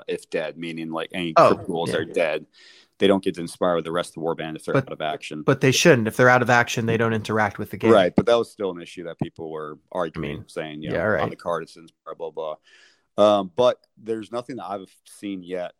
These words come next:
Speaker 1: that officially says, um, the whole, like, if the boards are offset and your scatter would be, you know, going through off the board and then back onto the board,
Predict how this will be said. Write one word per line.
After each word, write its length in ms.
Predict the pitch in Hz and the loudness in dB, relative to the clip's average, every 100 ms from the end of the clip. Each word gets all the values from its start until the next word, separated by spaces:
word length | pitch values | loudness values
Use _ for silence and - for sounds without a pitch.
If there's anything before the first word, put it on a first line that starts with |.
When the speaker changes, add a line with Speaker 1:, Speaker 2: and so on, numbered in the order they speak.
| - | -14
Speaker 1:
that 120 | 85 | -12
officially 420 | - 95 - 82 | -10 -14 -12 -16
says, 640 | - 85 80 78 - - - 87 | -10 -8 -8 -10 -16 -20 -16 -8
um, 560 | 85 80 78 76 78 _ | -6 -6 -6 -8 -12 _
the 100 | 110 | -2
whole, 280 | - 113 107 | 4 4 4
like, 280 | 98 90 - - | 0 -6 -10 -10
if 160 | 104 - | -10 -8
the 80 | |
boards 420 | 98 101 101 98 95 | -10 -6 -4 -6 -8
are 80 | - | -6
offset 600 | 92 95 - 104 95 92 - | -4 -6 -8 -10 -8 -10 -12
and 460 | 87 85 85 80 | -12 -10 -12 -12
your 80 | 85 | -16
scatter 600 | - - 92 92 92 92 - | -16 -6 -4 -2 -2 -6 -8
would 540 | 90 98 101 98 95 | -4 0 0 -4 -6
be, 460 | 101 98 95 92 85 _ - | -2 0 -2 -4 -6 _ -8
you 100 | 101 | -6
know, 100 | 85 | -6
going 320 | 87 95 98 | -2 -2 -2
through 560 | - - 98 101 95 _ - | -8 -6 -2 0 -2 _ 2
off 240 | - - - | 4 4 2
the 80 | |
board 240 | 95 95 107 | -6 -6 -6
and 80 | 98 | -8
then 80 | |
back 200 | 92 90 - | -8 -8 -8
onto 220 | 90 101 | -12 -10
the 100 | 113 | -12
board, 360 | 107 117 120 | -8 -10 -10